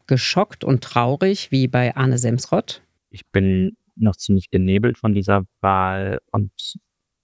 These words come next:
Speaker 2: kann, glaub ich, noch gar nicht alles fassen,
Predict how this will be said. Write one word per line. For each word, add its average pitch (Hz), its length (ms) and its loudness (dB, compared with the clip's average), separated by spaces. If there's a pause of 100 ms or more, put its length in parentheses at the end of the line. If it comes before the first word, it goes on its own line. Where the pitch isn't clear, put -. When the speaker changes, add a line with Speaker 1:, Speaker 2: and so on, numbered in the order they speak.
(260)
Speaker 2:
kann, 98 260 -2
glaub 92 220 0
ich, 92 120 -4
noch 95 180 -2
gar 92 160 2
nicht - 200 -4
alles 95 320 -4 (120)
fassen, 120 520 -2